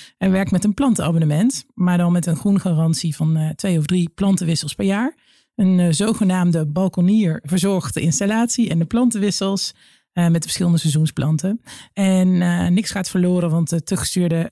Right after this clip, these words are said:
planten krijgen ook weer een nieuw leven of worden, eh, compost. En het is eigenlijk wel een hele mooie brug naar jou, eh, Carolien. Jullie zijn aangesloten bij Fairware.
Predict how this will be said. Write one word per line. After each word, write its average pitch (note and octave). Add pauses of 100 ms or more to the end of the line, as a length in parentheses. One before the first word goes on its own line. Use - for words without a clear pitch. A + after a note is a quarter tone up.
planten E3
krijgen E3+
ook D#3+
weer E3+
een F3
nieuw E3+
leven E3
of D#3+
worden, E3
eh, E3
compost. - (640)
En C4
het G#3+
is A#3
eigenlijk A3
wel A#3+
een A3+
hele A3+
mooie G3+
brug F#3+
naar F3
jou, A3
eh, E3+
Carolien. E3+ (460)
Jullie A#3+
zijn G3+
aangesloten E3
bij F#3+
Fairware. G3+